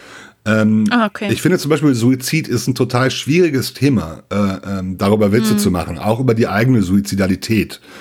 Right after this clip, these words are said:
Speaker 2: Hm.
Speaker 1: Ich habe, ich habe bisher es, es geschafft, einen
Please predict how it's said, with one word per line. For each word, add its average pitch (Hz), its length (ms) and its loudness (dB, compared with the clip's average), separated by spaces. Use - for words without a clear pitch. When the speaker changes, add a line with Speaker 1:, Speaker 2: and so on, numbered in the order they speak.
Speaker 2:
Hm. 202 300 -2
Speaker 1:
Ich 101 180 -2
habe, 113 420 0
ich 98 140 -2
habe 127 140 2
bisher 117 480 0
es, - 320 -6
es - 180 -6
geschafft, 120 420 -4
einen 135 600 0